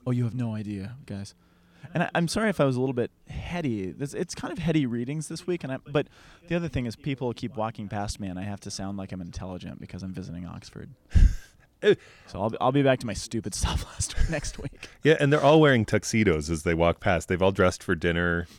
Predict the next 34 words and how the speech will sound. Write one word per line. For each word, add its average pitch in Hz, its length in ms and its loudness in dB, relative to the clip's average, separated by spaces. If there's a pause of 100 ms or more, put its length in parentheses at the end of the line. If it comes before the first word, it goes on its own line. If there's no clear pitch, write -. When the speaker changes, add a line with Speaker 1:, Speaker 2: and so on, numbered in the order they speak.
(480)
Speaker 1:
Well, 180 120 2
you 226 100 4
don't 240 100 2
realize. 254 300 2
Actually, 196 260 -4
they 170 160 -2
are. 190 400 -6
There's, 131 280 -2
there's 151 280 0
a 139 80 -4
graduation 156 720 -4
of 113 100 -6
one 131 100 -4
of 123 60 -6
the 107 80 -8
terms 165 380 -8
this - 180 -8
week, 98 160 -4
and 101 100 -8
so 101 220 -6 (240)
literally 156 320 2
half 127 220 -6
the 127 80 -10
people 120 240 -6
in 117 40 -6
the 110 60 -8
town 107 320 -8
are 107 160 -4
wearing 101 240 -6
tuxedos. 78 600 -16 (1000)
Not 117 240 -6
that 104 180 -4
guy, 87 260 -10
but 87 180 -12